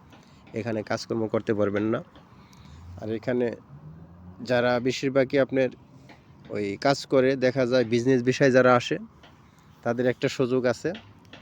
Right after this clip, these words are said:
তারা এখানে বৈধ হওয়া যায়।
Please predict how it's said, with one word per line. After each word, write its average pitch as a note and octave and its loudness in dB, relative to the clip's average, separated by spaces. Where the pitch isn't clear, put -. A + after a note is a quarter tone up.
তারা A#2 2
এখানে C3 2
বৈধ A#2+ 2
হওয়া A2+ 4
যায়। F#2 -6